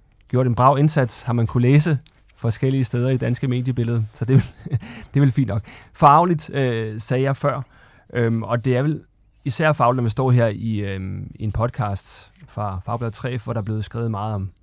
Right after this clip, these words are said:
ulighed og, øhm, pension til nedslidte. Så kan man godt blive lidt sur over det her, at eliten, øh, tjener så mange penge. Men er det rent faktisk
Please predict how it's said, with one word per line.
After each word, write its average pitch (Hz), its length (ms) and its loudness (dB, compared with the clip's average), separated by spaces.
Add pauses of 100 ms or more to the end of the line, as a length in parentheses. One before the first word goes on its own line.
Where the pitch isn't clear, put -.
(240)
ulighed 139 360 2 (360)
og, 101 300 -4
øhm, 98 180 -6 (1120)
pension 117 380 0
til 113 120 2
nedslidte. 107 440 -2 (180)
Så 131 160 -4
kan 135 100 4
man 123 60 6
godt 113 180 2
blive 123 140 4
lidt 113 100 2
sur 120 240 -4
over 110 200 -6
det 110 160 -2
her, 110 160 -2 (480)
at 110 160 -4
eliten, 110 400 -2 (160)
øh, 107 180 -6
tjener 107 280 -6
så 107 100 -8
mange 107 160 -6
penge. 110 240 0
Men 123 140 4
er 147 140 2
det 190 240 -2
rent 120 240 -4
faktisk 110 460 -6